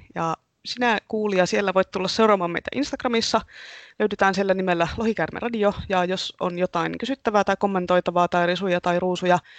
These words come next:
tai muuta palautetta, niin sinne voi sitä kertoa D M:nä tai kommenttina.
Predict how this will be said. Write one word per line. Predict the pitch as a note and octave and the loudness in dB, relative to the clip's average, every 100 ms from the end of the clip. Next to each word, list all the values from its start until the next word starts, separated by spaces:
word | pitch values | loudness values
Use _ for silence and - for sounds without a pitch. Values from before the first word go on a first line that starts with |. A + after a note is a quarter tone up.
| - - _ | -20 -20 _
tai | F3+ | -2
muuta | F#3+ F#3+ | 0 0
palautetta, | F3+ F3 F3+ - F3+ | 4 2 2 -2 0
niin | E3+ E3 E3 E3+ | 0 -2 -6 -4
sinne | G3 F#3 E3 E3 | -4 -2 0 2
voi | E3 | 2
sitä | E3 - E3+ | 2 -2 -2
kertoa | A3 A3 G#3 F#3+ | -2 -2 0 0
D | F#3+ F#3 F3 | 4 4 2
M:nä | F3 E3+ E3+ | 0 -2 -2
tai | F3 E3+ E3+ - - | 0 0 -2 -6 -12
kommenttina. | - F3+ E3+ - E3+ | -6 -4 -4 -4 -2